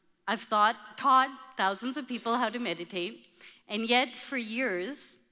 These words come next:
I was not meditating. I wasn't exercising, let alone doing yoga, because frankly, I couldn't do downward dog and I hated yoga. I ate a chocolate chip cookie almost every day,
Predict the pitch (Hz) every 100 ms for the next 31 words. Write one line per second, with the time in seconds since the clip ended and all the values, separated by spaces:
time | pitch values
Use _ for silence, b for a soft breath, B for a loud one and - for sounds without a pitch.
0 | _ 175 190 196 - 175 165 - 165 160
1 | 165 143 147 170 _ _ _ _ _ _
2 | b b - 190 208 285 302 202 196 -
3 | 190 - 170 165 170 175 294 - _ _
4 | - 196 202 240 233 233 262 294 - 196
5 | 208 240 196 175 190 233 240 226 190 -
6 | 190 185 202 214 233 - 190 - 220 190
7 | 196 190 180 165 165 185 180 147 151 180
8 | 170 156 156 185 165 151 156 151 160 311
9 | _ _ _ _ _ _ - _ B B
10 | B B - 240 269 330 - 311 277 285
11 | 311 262 254 233 240 277 247 233 240 233
12 | 214 196 254 185 170 214